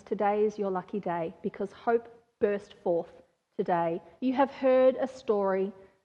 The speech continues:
that God is to be relied upon. His character is good. He is who he said he would be. And in the story of Jesus' birth, he burst into the world to bring about change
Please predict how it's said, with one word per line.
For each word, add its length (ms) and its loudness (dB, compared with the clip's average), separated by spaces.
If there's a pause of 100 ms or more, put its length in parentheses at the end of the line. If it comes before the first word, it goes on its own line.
that 320 2
God 480 8 (300)
is 200 2
to 120 -4
be 120 0
relied 400 4
upon. 420 -6 (520)
His 200 0
character 760 0
is 200 -2
good. 320 2 (280)
He 240 -2
is 320 0
who 180 0
he 160 -2
said 300 4
he 180 -2
would 200 -2
be. 360 -2 (460)
And 220 4
in 160 2
the 80 0
story 540 2
of 140 2
Jesus' 420 0
birth, 460 -4 (460)
he 100 0
burst 460 -2
into 240 0
the 100 0
world 460 0 (440)
to 60 2
bring 240 -2
about 340 0
change 560 -10